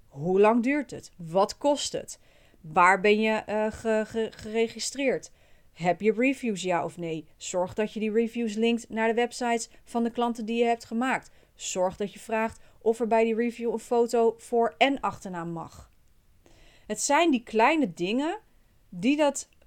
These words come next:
die het persoonlijk maken. Gebruik vooral ook foto's van jezelf.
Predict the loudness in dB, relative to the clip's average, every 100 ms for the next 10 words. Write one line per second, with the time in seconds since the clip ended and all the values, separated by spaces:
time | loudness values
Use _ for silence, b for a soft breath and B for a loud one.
0 | -14 -8 -2 0 0 -2 -6 -2 0 2
1 | 2 0 -6 -12 -14 -16 -18 _ b b
2 | -8 -4 4 4 4 0 0 2 2 0
3 | 0 -2 -2 -6 -4 -2 0 2 2 2
4 | -4 -20